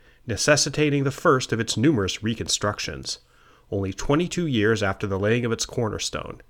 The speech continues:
and fourteen after the arrival of the first president to live there.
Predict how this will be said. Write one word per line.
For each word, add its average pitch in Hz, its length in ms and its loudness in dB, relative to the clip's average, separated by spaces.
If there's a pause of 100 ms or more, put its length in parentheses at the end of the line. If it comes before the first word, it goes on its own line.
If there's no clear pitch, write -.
(220)
and 92 140 -6
fourteen 127 720 0
after 92 200 -4
the 98 120 -4
arrival 98 540 0 (120)
of 110 100 -4
the 135 100 0
first - 300 -2
president 85 440 -6
to - 80 -6
live 98 260 -4
there. 80 320 -12